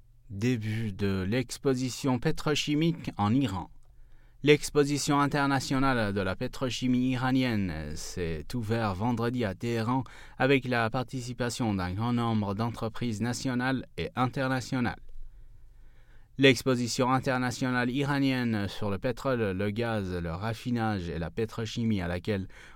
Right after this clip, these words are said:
ont participé un grand nombre d'entreprises nationales et étrangères compétentes et avec le slogan « Pétrole basé sur la connaissance,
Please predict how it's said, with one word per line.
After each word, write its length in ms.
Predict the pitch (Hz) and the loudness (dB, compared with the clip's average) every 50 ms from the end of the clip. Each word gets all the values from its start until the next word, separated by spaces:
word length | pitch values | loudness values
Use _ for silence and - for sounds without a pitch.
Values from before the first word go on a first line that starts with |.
| - - | -12 -10
ont 100 | - - | -8 -4
participé 580 | - 110 107 107 - 107 - - 110 - 110 | -2 -2 -2 -2 -4 -8 -6 -6 -4 -4 -4
un 160 | 101 90 90 | -4 -2 -2
grand 180 | 90 110 117 120 | -2 -2 -2 0
nombre 460 | 117 117 117 113 110 101 95 92 92 | 0 0 0 0 0 0 0 0 -2
d'entreprises 640 | 92 98 117 117 113 - 123 113 - 127 120 107 110 | -2 -2 -2 -4 -4 -4 -4 -4 -2 -2 -2 0 0
nationales 540 | 117 117 117 - - 127 123 120 113 107 92 | -2 -2 -2 -4 -2 -2 0 0 0 0 0
et 100 | 92 104 | 0 -2
étrangères 760 | 107 - - 120 117 113 107 110 117 117 110 104 101 87 87 - | -2 -4 -4 -2 -2 -2 -2 -2 -2 -2 -2 -2 -4 -4 -6 -6
compétentes 920 | - - 131 123 117 - 127 123 117 - 135 123 127 127 131 131 - - 107 71 - - - - - - - - - - | -4 -4 -4 -4 -2 -4 -6 -6 -4 -2 -2 0 0 0 -2 -4 -6 -8 -8 -8 -8 -10 -14 -20 -20 -20 -20 -18 -12 -6
et 160 | 90 90 82 | -6 -4 -4
avec 400 | 76 82 87 95 92 87 82 - | -4 -4 -4 -2 -4 -4 -4 -6
le 280 | - 87 80 78 76 73 82 | -6 -6 -4 -4 -6 -8 -10
slogan « 600 | - - - 113 110 110 104 110 107 104 101 98 - - - - - - - - | -10 -6 -2 0 0 2 2 2 2 2 0 -2 -8 -12 -20 -20 -20 -20 -6 0
Pétrole 580 | - 139 127 - - - 131 131 127 120 117 110 | 2 2 2 2 0 0 2 2 2 2 2 0
basé 600 | 104 98 110 113 113 110 107 113 117 113 110 107 | 0 0 0 0 0 0 -2 -2 0 0 0 -2
sur 180 | 107 - - 98 | -2 -4 -4 -4
la 140 | 90 90 90 | -2 -4 -4
connaissance, 800 | - 123 120 120 117 113 - - 135 127 131 131 - - - | -2 -2 -2 -2 -2 -2 -2 -2 0 0 0 -2 -4 -10 -16